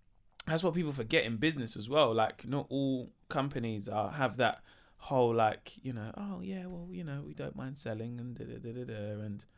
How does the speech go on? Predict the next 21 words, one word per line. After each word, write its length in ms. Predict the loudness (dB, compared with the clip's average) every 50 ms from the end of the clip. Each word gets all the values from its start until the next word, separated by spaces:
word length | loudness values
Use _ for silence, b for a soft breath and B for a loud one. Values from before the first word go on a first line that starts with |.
| _ _
some 200 | -6 -4 -4 -2
companies 360 | 0 0 2 2 2 2 0 -2
just 100 | 4 6
get 340 | 6 6 4 2 -6 -6
bought 280 | 0 2 4 4 4 6
out. 220 | 8 6 6 6 4
It's 80 | 2
like 120 | 0 0 0
when 100 | 0 -2
you 80 | 0
look 160 | 0 2 2 0
at 80 | 0 0
people 300 | 0 0 2 2 2 4
like 320 | 4 4 2 0 -4 -14 b b b b b _ _ 4
Facebook, 480 | 4 4 4 4 0 -4 -4 -4 -4 -8 -18 -20 -14 -6
"Yeah, 100 | -6 -4
we're 80 | -4
just 120 | -4 -4 -2
gonna 140 | -2 -2
buy 300 | -2 2 4 4 4 4
Instagram." 460 | 2 -4 -10 -10 -10 -10 -8 -8 -10